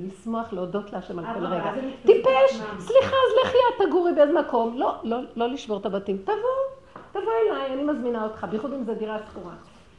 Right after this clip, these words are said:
Speaker 1: "אבל אין לי כסף", אז היא נהיית משועבדת לגרושים שהוא מביא לה. "לכי תעבדי את, תהיי אשת חיל. אל תמכרי את הנפש שלך." מה הולך פה? איזה זוגיות טיפשית זו?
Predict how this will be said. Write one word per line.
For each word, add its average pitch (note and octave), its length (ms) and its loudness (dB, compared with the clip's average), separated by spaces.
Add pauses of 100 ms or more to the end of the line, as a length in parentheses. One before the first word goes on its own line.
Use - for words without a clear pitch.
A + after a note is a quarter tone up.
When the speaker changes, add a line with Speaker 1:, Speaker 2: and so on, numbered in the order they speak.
(200)
Speaker 1:
"אבל A#3 240 0
אין B3 120 0
לי D4 180 0
כסף", C4+ 320 -2
אז A3 100 -2
היא A#3+ 80 0
נהיית C4 220 0
משועבדת A#3+ 540 0
לגרושים A3 440 -6
שהוא A3 160 -4
מביא G3+ 200 -2
לה. G#3 180 0 (300)
"לכי B4 320 4
תעבדי A#4+ 400 4 (100)
את, A4 260 -2 (340)
תהיי A4+ 240 8
אשת - 200 0
חיל. G#4 460 0 (440)
אל F#4+ 240 12
תמכרי G4 500 10
את G4 40 4
הנפש F4 480 10
שלך." D#4 440 6
מה C4+ 180 6
הולך D5 500 8
פה? B4 160 6
איזה F4+ 140 4 (100)
זוגיות B4+ 400 0
טיפשית A#4+ 460 2
זו? D4+ 260 0